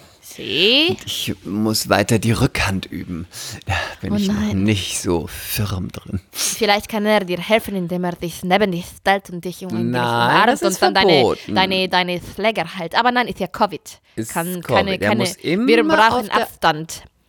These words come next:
Speaker 1: Distantia.
Speaker 2: Er muss auf der anderen Seite des Platzes bleiben.
Speaker 1: Dazu
Speaker 2: Und
Speaker 1: kann
Speaker 2: dann
Speaker 1: ich nur sagen,
Speaker 2: fliegt
Speaker 1: es ist ein Witz, dass Tennis nicht stattfindet, oder? Noch mehr Meter kann man ja nicht.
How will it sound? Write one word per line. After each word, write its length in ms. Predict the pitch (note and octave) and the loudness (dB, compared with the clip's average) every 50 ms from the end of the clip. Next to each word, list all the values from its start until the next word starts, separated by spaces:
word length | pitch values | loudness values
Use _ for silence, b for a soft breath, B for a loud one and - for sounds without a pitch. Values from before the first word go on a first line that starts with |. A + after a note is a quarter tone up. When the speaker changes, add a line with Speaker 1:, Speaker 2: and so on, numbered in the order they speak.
| _ _ | _ _
Speaker 1:
Distantia. 640 | - F#3+ G3 - - - G#3 G3+ G3 G3+ - A#2 A#2 | 0 0 0 0 0 2 2 2 2 2 0 0 0
Speaker 2:
Er 80 | - A#2 | 0 0
muss 1080 | A#2 A#2 A#2 A#2+ A#2+ B2 B2+ B2+ C3 C3+ C#3+ D3 D3+ D#3 E3+ G#3 D#4 E4+ - - - | 0 0 -2 -2 -2 0 0 0 0 0 0 0 2 2 2 2 0 0 -4 -4 -2
auf 160 | - G#3+ - | -2 -2 0
der 140 | - G#3+ - | 0 0 2
anderen 380 | - F#3+ F3+ F3 E3+ - F3 E3+ | 4 4 4 4 4 2 2 4
Seite 260 | - D#3+ D#3 D#3 - E3+ | 4 4 4 4 0 -4
des 160 | E3 E3 - | -6 -8 -8
Platzes 840 | _ - - F3 C3 - - _ _ _ - - - - - - - _ - | _ -6 0 0 0 0 -2 _ _ _ -16 -16 -16 -16 -18 -20 -20 _ -8
bleiben. 420 | - C#2 G#1+ - - - - - _ - _ - - _ B B B B B | -6 -4 -4 -4 -6 -10 -14 -20 _ -20 _ -20 -20 _ B B B B B
Speaker 1:
Dazu 400 | F#3 E3+ F#3 - G#3+ G#3+ - - | -20 -20 -2 -2 -2 -2 -2 -2
Speaker 2:
Und 40 | - | -2
Speaker 1:
kann 60 | A#3+ A3 | 0 0
Speaker 2:
dann 80 | A3 | 0
Speaker 1:
ich 100 | G#3+ - | -2 -4
nur 80 | A3 G#3+ | -4 2
sagen, 240 | G3+ G#3+ G#3+ G#3+ A3+ | 4 4 4 4 2
Speaker 2:
fliegt 160 | G#3 A3+ - | -2 -6 -8
Speaker 1:
es 60 | A#3 - | -8 -8
ist 80 | - | -4
ein 140 | A3+ G#3+ F3+ | -4 -2 4
Witz, 240 | G#3+ C4 - - - | 4 4 4 2 0
dass 180 | - A3 - - | -2 -2 -2 -2
Tennis 340 | - A3+ G3 G#3 A3 - C4 | -2 -2 -2 -2 -2 -4 -6
nicht 100 | C4+ - | -10 -4
stattfindet, 480 | - G3+ G3 - - - E3+ E3+ - | -4 -4 -4 -4 -6 -12 -12 -12 -10
oder? 300 | - F3+ G3+ A#3 C4+ D4 - _ | -6 0 0 2 0 0 -2 _
Noch 480 | F3+ G#3+ A#3 B3+ D#4+ E4+ - - - - | -2 2 6 6 6 4 2 -6 -10 -4
mehr 180 | G#3 F#3+ F#3 | -2 0 0
Meter 320 | F#3 F#3+ G3 F#3+ - B3 B3 | 0 0 -2 -2 -2 -6 -6
kann 220 | - - C4+ C4 | -2 -4 -2 -2
man 100 | C#4 A#3 | 0 -2
ja 80 | F#3 D#3+ | -4 -6
nicht. 300 | D#3 F3 - - - | -6 -8 -10 -10 -14